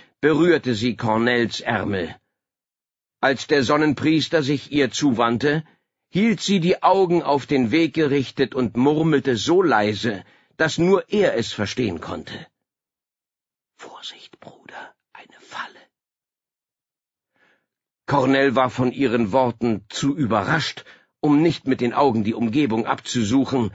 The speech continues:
die von bewegungslosen schwarzen Schatten geprägt war. Doch er konnte nichts Bedrohliches entdecken. Dennoch nickte die Keralia noch einmal bestätigend, bevor sie ihre Schritte wieder beschleunigte,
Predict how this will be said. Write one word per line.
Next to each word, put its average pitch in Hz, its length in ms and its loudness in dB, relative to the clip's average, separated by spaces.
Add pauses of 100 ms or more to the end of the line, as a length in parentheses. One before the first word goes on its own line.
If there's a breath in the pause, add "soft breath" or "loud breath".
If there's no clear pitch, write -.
(300 loud breath)
die 135 100 2
von 143 220 2
bewegungslosen 143 1080 0
schwarzen 147 680 -2
Schatten 113 380 -4
geprägt - 560 -10
war. 101 260 -8 (1040 loud breath)
Doch 135 160 0
er 143 140 2
konnte 147 360 2
nichts 139 520 -2
Bedrohliches 135 720 0
entdecken. 120 640 -4 (1000)
Dennoch 202 400 2
nickte 170 440 0
die 110 160 -4
Keralia 120 640 2
noch 127 260 2
einmal 127 400 0
bestätigend, 120 840 -2 (260 soft breath)
bevor 180 420 2
sie 151 140 -2
ihre 127 260 -2
Schritte 156 460 -2
wieder 135 240 2
beschleunigte, 135 920 2